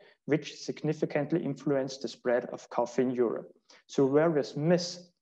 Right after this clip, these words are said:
the perception and consumption of a new product was consciously and sometimes even unconsci-, unconsciously controlled. It was,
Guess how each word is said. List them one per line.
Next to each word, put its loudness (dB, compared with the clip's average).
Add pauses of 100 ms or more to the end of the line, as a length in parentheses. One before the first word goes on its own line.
(120)
the 2
perception -2
and -8
consumption -4
of -4
a -2
new -2
product 0
was -8
consciously -2 (380)
and -6
sometimes -2
even -4
unconsci-, -4 (180)
unconsciously -4
controlled. -4 (640)
It -2
was, 2